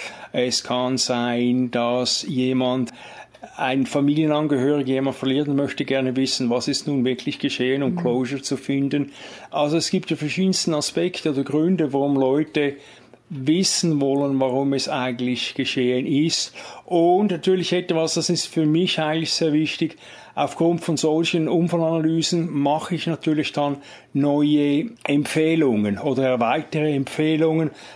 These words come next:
Speaker 1: was man in vergleichbaren Situationen tun muss, um, und werde natürlich dann diese Empfehlungen auch gleichzeitig testen.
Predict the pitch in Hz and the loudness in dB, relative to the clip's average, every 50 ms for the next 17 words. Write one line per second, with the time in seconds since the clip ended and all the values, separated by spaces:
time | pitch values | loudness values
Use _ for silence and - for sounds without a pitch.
0 | - - 131 131 139 143 151 - - - 165 156 156 156 156 147 143 139 - 139 | -14 -8 -2 0 2 2 2 0 -2 -2 0 2 2 2 2 2 0 0 -2 -4
1 | 117 117 - 131 120 123 160 165 - - - 160 147 135 135 139 143 131 - - | -4 -2 0 0 0 2 0 0 -2 -2 -2 0 2 2 2 0 0 -2 -2 -2
2 | 143 139 - 135 127 123 - - - 139 135 131 135 131 123 117 - - 127 127 | -4 -2 -2 -2 -2 -2 -2 -2 -2 0 0 2 2 0 -2 -4 -4 -4 -2 0
3 | 127 123 120 120 123 131 143 170 180 - - - - - - - - - - - | 2 4 4 4 4 4 2 2 0 0 -2 -4 -6 -10 -16 -18 -18 -18 -14 -4
4 | - 156 143 156 156 185 165 - - - 170 165 151 147 131 143 143 147 143 151 | 0 2 4 4 4 2 0 -2 -6 -4 -2 0 0 2 2 2 2 2 2 0
5 | 147 - - 143 139 131 - - 139 139 139 127 127 139 127 120 - 135 131 123 | -2 2 2 0 2 0 -2 -2 0 0 2 2 2 0 -2 0 0 0 0 2
6 | 135 131 127 123 117 113 - 117 113 120 120 - - - 110 113 - 120 117 - | 2 0 0 0 -2 -2 -4 -4 -4 -4 -4 -6 -6 -6 -6 -6 -6 -8 -8 -6
7 | - 104 104 - - - - 104 101 | -6 -6 -4 -4 -6 -6 -6 -10 -14